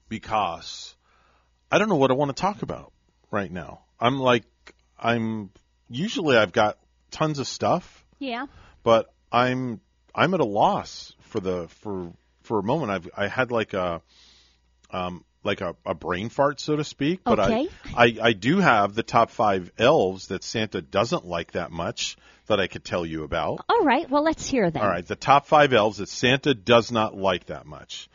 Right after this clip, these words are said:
Speaker 1: Uh, coming in at number five is lazy.
Speaker 2: <laughs>
Speaker 1: Okay. Coming in at number four is slacker.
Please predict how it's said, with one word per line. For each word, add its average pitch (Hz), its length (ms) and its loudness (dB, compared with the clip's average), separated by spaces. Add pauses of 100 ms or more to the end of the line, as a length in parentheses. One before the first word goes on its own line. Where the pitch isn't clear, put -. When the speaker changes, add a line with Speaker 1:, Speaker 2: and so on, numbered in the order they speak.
(380)
Speaker 1:
Uh, 98 140 2
coming 147 280 2
in 143 60 0
at 131 100 0
number 123 240 2
five 123 580 2
is 123 220 -2
lazy. 117 600 0
Speaker 2:
<laughs> - 600 -16 (920)
Speaker 1:
Okay. 113 460 0 (460)
Coming 165 240 6
in 156 120 8
at 131 80 -2
number 135 220 2
four 139 460 4
is 160 160 2
slacker. 98 680 0